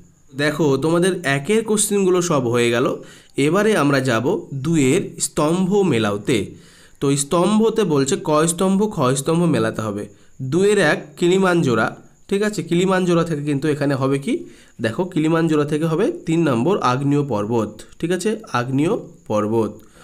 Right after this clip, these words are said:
তারপর দুইয়ের দুই, আহ, গ্রানাইট, গ্রানাইট থেকে হবে, দেখো, এটা হবে কি এক আগ্নেয় শিলা, ঠিক আছে,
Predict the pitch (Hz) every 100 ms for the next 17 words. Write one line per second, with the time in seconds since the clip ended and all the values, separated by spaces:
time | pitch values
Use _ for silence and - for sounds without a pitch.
0 | - - - 156 170 185 170 185 202 185
1 | 165 127 117 - - - - - 113 120
2 | 117 120 143 151 170 127 107 - - -
3 | - 127 127 147 156 185 196 196 170 131
4 | 113 135 220 - - - - 117 117 175
5 | - - - - 131 156 160 - 131 120
6 | 107 - - 127 131 139 165 175 131 104
7 | 95 - - - - _ - - - 156
8 | 170 196 202